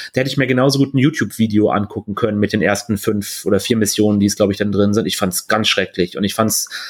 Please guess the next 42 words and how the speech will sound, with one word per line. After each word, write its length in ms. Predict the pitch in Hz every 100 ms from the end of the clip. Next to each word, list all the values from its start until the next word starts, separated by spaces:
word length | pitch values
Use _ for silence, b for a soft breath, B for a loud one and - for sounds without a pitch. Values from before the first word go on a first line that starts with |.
| B B -
auch 180 | 117
irgendwie 360 | 110 123 120 110
viel 320 | - - 160
zu 140 | 160 127
überladen. 800 | 131 120 113 117 127 156 170 B B B
Ich 220 | 147 -
bin 180 | 160 156
noch 160 | 147
sehr 260 | - 143 143
unsicher. 640 | 190 180 117 101 98 95
Ich 160 | 95 -
würd 140 | 131 - _
jetzt 220 | 127 -
gern 160 | 135 151
so 80 | 147
ein 80 |
bisschen 260 | 143 147 147
noch 140 | 143
kurz 280 | - 147 -
hören, 280 | 143 143 143 147 B B _
was 240 | 131 131
ihr 140 | 135 139
zu 120 | 135
dieser 200 | 123 117
Koop-Variante 1000 | - 185 165 127 - 120 117 113 110 -
zu 180 | - 110
sagen 380 | 107 104 107
habt, 300 | 110 131 - - 113
weil 220 | 117 -
ehrlich 260 | 120 147
gesagt 380 | 147 123 123 120
hängt 400 | - 123 151 156 _
für 240 | - -
mich 260 | 139 143 143
und 340 | 117 117 113
steht 200 | 110 147
und 100 | 143
fällt 400 | - 135 147 - _ - 95
dieses 340 | - 135 127
Spiel, 380 | - - 147 160
finde 320 | 160 143 143
ich, 120 | 139